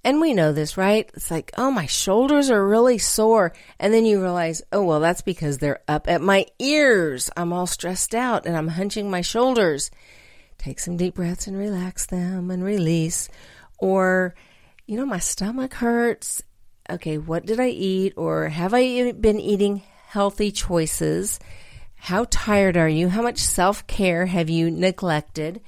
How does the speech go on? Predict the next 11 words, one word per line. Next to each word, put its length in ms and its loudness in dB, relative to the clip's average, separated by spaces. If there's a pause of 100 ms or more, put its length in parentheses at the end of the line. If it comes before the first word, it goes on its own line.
(380)
There's 160 -2
so 280 -2
many 300 -2
different 400 -6
things. 460 -2 (680)
And 140 2
I'm, 320 4 (120)
I 100 6
am 160 4
horrible, 560 0
notorious 840 0